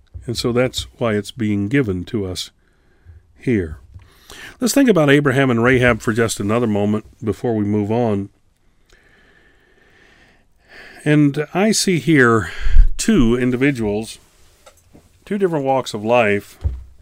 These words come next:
two different economic strata, uh, two different backgrounds. Abraham had walked with God for years. Abraham had gone out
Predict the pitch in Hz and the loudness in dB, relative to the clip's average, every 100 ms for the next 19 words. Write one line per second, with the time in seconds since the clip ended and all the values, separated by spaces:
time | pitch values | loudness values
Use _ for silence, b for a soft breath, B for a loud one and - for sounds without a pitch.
0 | b b b b b _ 202 185 160 139 | b b b b b _ 0 0 2 0
1 | 107 - - 127 127 131 139 110 - - | -2 -8 -6 -2 0 0 0 -4 -8 -2
2 | 135 110 95 104 - _ _ _ _ _ | 0 2 0 -4 -10 _ _ _ _ _
3 | _ _ _ _ - 104 - - 202 165 | _ _ _ _ -10 -10 -10 -6 -2 0
4 | 147 135 113 _ - - _ _ _ - | 0 -2 -4 _ -20 -20 _ _ _ -4
5 | 127 151 110 98 95 113 143 - - _ | -4 -2 -4 -4 -4 -6 -8 -14 -20 _
6 | _ _ b b b b b _ 147 190 | _ _ b b b b b _ -2 0
7 | 165 135 123 135 131 117 135 127 127 110 | 2 0 0 0 -2 -2 -2 -4 -6 -4
8 | 117 120 135 - - 113 113 185 131 110 | 0 0 0 -4 -6 -6 -2 -2 -2 -6
9 | 180 - - b b b b b b b | -12 -16 -20 b b b b b b b
10 | b b b b b _ 139 175 175 127 | b b b b b _ 0 0 0 0
11 | 127 113 135 170 151 _ _ _ _ _ | -2 0 -2 -4 -12 _ _ _ _ _
12 | _ _ _ _ 131 117 113 110 - _ | _ _ _ _ -6 -4 -4 -10 -18 _
13 | 110 113 127 147 131 123 120 147 | -4 -2 0 -2 -2 -2 -2 -4